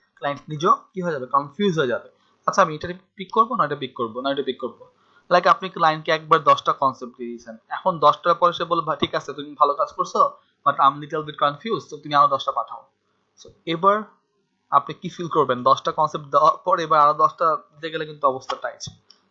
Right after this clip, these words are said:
যা ছিল সব দিয়ে দিয়েছে। That's why তিনটা, দুইটা, তিনটা, দুইটা, এভাবে করে দেন। ক্লায়েন্ট আস্তে আস্তে দেখুক, পছন্দ করুক, পছন্দ করে ফেললে বাকিগুলো দেওয়ার দরকার নেই। যদি পছন্দ করে ফেলে, ভুলও বাকিগুলো দিবেন না, বাকিগুলো দিলে সে আবার ওইটাকে নিয়ে ঘাটাঘাটি করবে।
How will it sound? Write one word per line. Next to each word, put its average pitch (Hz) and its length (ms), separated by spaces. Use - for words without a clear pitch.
যা 151 240
ছিল 190 220
সব 151 260
দিয়ে 143 120
দিয়েছে। 123 280
That's 160 380
why 233 180
তিনটা, 190 400
দুইটা, 170 320
তিনটা, 165 280
দুইটা, 160 220
এভাবে 160 220
করে 170 180
দেন। 190 180
ক্লায়েন্ট 151 240
আস্তে 147 220
আস্তে 170 140
দেখুক, 156 460
পছন্দ 156 360
করুক, 196 340
পছন্দ 226 340
করে 233 160
ফেললে 226 300
বাকিগুলো 170 420
দেওয়ার 139 140
দরকার 120 260
নেই। - 100
যদি - 420
পছন্দ 170 260
করে 247 200
ফেলে, 131 260
ভুলও 196 200
বাকিগুলো 139 380
দিবেন 120 200
না, 113 160
বাকিগুলো 160 380
দিলে 170 140
সে 170 140
আবার 147 200
ওইটাকে 147 280
নিয়ে 143 140
ঘাটাঘাটি 127 380
করবে। - 240